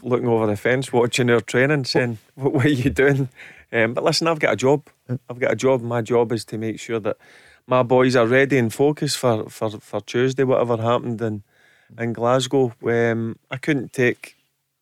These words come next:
Speaker 1: too much to do with it 'cause I had a job, um, myself. So we went through our testing process, brilliant. Again, I just get in the way into the studio there. We get, um, negative tests back for everybody, including the staff. So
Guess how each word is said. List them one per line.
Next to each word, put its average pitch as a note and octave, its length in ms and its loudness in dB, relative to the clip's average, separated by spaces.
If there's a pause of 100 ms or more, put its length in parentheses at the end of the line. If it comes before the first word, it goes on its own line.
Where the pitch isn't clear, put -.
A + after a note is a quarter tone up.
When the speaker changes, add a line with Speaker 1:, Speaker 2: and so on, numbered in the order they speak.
(220)
Speaker 1:
too A#2+ 120 0
much A#2+ 220 -2
to G#2+ 100 -4
do B2+ 120 2
with E3 180 2
it - 60 -6 (140)
'cause A#2 200 -6
I A2+ 60 -2
had A2 140 0
a A2 80 0
job, A#2+ 280 0 (600)
um, A2+ 200 2
myself. B2 520 0
So C3 180 2
we D#3 280 0
went D3 160 -2
through C#3+ 140 2
our C3 80 2
testing C3+ 380 0
process, C3 460 0 (140)
brilliant. C3+ 340 2
Again, B2+ 360 2
I B2 60 2
just B2+ 220 -2
get - 180 -2 (460)
in A#2 100 -4
the A#2+ 60 4
way B2+ 120 4
into B2+ 220 2
the A2+ 100 0
studio C3 400 0
there. B2+ 220 2 (680)
We A2+ 80 0
get, A2+ 180 2 (260)
um, G#2+ 300 -4 (460)
negative B2 380 2
tests B2+ 260 2
back C3 300 0
for A#2+ 140 -2
everybody, B2 640 0
including A#2 400 -4
the G#2+ 80 -2
staff. A#2+ 360 0
So A#2 280 0